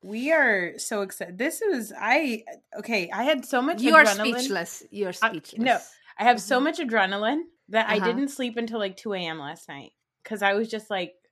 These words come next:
Speaker 1: on fire from watching that goddamn show. We record on Thursday
Speaker 2: <laughs>
Speaker 1: nights,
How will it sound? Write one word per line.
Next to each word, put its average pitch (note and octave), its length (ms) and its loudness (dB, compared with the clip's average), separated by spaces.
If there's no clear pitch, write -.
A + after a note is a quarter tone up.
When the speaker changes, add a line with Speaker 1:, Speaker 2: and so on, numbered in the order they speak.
Speaker 1:
on G3 280 0
fire E3 500 -2
from F3+ 200 -12
watching E3 400 -8
that C#3+ 200 -8
goddamn C#3 460 -8
show. C3+ 240 -14
We F#3 180 -10
record A3+ 340 0
on B3 120 4
Thursday A#3+ 360 -2
Speaker 2:
<laughs> - 0 -
Speaker 1:
nights, G3 480 -6